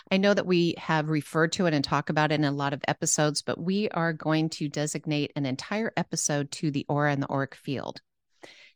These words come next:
Now, to begin with, what is the aura? The aura is a bioelectromagnetic field that radiates off of us. Now, we humans have two different forms of electrical currents.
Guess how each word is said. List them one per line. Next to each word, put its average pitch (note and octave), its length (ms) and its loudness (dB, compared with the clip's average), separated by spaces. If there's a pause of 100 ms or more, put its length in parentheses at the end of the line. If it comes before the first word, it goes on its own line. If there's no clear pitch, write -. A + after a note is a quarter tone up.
Now, D#3+ 400 4 (160)
to - 120 -12
begin A#3+ 340 4
with, F#3 180 0
what B3 260 -4
is D#4+ 280 -2
the D#4+ 200 -6
aura? C#4 480 -2 (380)
The A3 120 2
aura C4+ 280 6
is A3+ 280 2
a G3+ 60 4
bioelectromagnetic G#3+ 1200 0
field F3 440 0
that E3 140 2
radiates E3+ 760 -2
off C#3+ 240 -6
of - 100 -6
us. - 240 -2
Now, F3 220 2
we A3+ 160 2
humans C4 520 2
have F3 220 0
two G#3+ 200 -2
different G#3 360 -4
forms E3 500 0
of D#3 200 -2
electrical D3 440 -4
currents. - 480 0